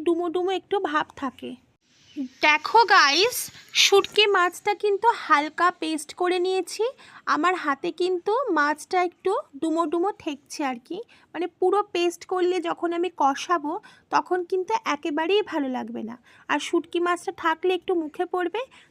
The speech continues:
তখন খেতে খুবই ভালো লাগবে। তো আমার সবকটা শুটকি মাছ বা-,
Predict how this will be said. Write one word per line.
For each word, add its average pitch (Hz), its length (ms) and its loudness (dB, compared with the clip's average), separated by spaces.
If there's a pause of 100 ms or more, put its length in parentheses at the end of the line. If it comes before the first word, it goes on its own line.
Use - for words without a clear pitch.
তখন - 260 -2 (120)
খেতে 339 300 -4 (400)
খুবই 403 260 0 (100)
ভালো 269 240 0
লাগবে। 233 300 -12 (2750)
তো 403 60 6 (200)
আমার 302 260 2 (220)
সবকটা 392 600 4 (160)
শুটকি 349 440 -2
মাছ 381 220 0 (180)
বা-, 285 280 -2